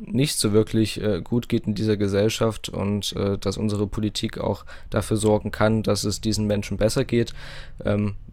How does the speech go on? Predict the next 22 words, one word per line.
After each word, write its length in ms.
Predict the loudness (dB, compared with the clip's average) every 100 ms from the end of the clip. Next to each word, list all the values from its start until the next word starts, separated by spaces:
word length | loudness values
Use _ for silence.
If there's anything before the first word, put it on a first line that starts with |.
| -6
ja, 200 | 4 6
aber 120 | 6
wie 60 | 4
gesagt, 300 | 4 4 4
wir 60 | 2
müssen 260 | 2 0
uns 260 | 0 -2 2
den, 340 | 2 2 0
wir 120 | -2
müssen 240 | 0 0 0
uns 120 | 0
den 120 | 0
Debatten 340 | 0 2 2 0
stellen, 260 | 0 2
wir 60 | 4
müssen 280 | 4 2 0
uns 180 | -2 -2
den 160 | -2
Umfrageergebnissen 840 | -2 -4 0 0 2 0 0 -2 -4
stellen 400 | -2 0 2 0
und, 480 | -2 -2 -2 -4 -4
ähm, 220 | -4 -4